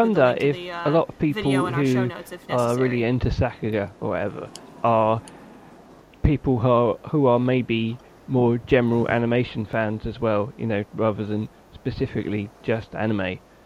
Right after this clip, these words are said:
Speaker 2: because it seems like, you know, it's a, the kind of thing that people, 'cause,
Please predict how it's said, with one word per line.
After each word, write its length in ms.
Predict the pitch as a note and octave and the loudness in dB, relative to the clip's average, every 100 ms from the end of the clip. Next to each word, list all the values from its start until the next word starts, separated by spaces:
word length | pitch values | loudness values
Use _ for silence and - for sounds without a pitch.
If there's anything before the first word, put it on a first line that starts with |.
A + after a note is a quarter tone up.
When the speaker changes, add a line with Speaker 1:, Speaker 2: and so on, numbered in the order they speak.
| - - - | -20 -18 -16
Speaker 2:
because 440 | - A#2+ G#2+ G#2 | -4 -2 -2 -2
it 160 | C#3 A2+ | -2 -2
seems 260 | - C3 B2 | 0 0 0
like, 200 | A#2 - | -4 -4
you 160 | - | -4
know, 200 | A#2 G#2 C3 - | 0 -2 -4 -8
it's 300 | - - - | -4 -4 0
a, 220 | A#2+ A2+ - - - - - - - - | 0 0 -6 -16 -20 -20 -20 -20 -20 -16
the 80 | - | -12
kind 240 | - C3 A#2+ | -2 0 0
of 80 | |
thing 320 | - B2 A2 A2+ | 0 0 0 -2
that 200 | A2 G#2+ - - - - - | -2 -2 -4 -20 -20 -20 -10
people, 460 | A#2 - G#2+ A2 - - - - - | -8 -6 -6 -6 -10 -20 -20 -20 -20
'cause, 300 | - C#3+ - | -2 -2 -2